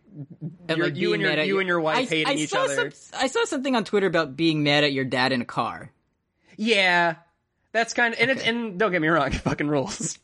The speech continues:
Speaker 1: Mm-hmm.
Speaker 2: Um, but this one's about, like, old territories wrestling.
Speaker 1: Okay. Th-, I,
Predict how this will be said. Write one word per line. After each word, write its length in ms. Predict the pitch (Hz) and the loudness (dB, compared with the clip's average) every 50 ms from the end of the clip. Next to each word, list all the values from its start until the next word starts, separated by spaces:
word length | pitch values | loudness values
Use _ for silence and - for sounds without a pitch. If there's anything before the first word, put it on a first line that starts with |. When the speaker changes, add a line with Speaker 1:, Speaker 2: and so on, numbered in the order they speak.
| _ _ - | _ _ -6
Speaker 1:
Mm-hmm. 340 | 185 - 208 175 165 151 147 - _ _ _ _ _ _ _ _ - | -2 -2 0 0 0 -2 -4 -8 _ _ _ _ _ _ _ _ -4
Speaker 2:
Um, 360 | - 170 170 170 170 170 170 147 | -2 0 2 2 2 0 0 0
but 160 | 185 190 170 | 0 2 2
this 180 | 220 220 220 | 0 0 0
one's 180 | 233 240 214 185 | 0 -2 0 0
about, 320 | 196 175 185 180 180 180 | 0 0 2 2 2 2
like, 300 | 180 170 165 165 - - | 2 2 0 0 0 0
old 200 | 160 160 160 156 | 0 0 0 0
territories 600 | - 147 135 139 147 160 180 170 175 175 170 165 | 0 0 0 0 0 0 -2 -2 0 0 0 0
wrestling. 500 | 185 190 190 - 208 202 208 208 202 196 202 _ _ _ _ _ _ _ _ _ _ - | 0 -2 -2 -2 -2 -2 -2 -2 -4 -6 -10 _ _ _ _ _ _ _ _ _ _ -2
Speaker 1:
Okay. 460 | 175 165 - 160 127 127 127 127 143 - - | -2 0 0 0 -2 -2 -2 -4 -6 -10 -12
Th-, 200 | - - - 180 190 220 | -10 -10 -8 -2 -2 0
I, 320 | - 226 233 233 226 - | 2 2 2 0 0 -2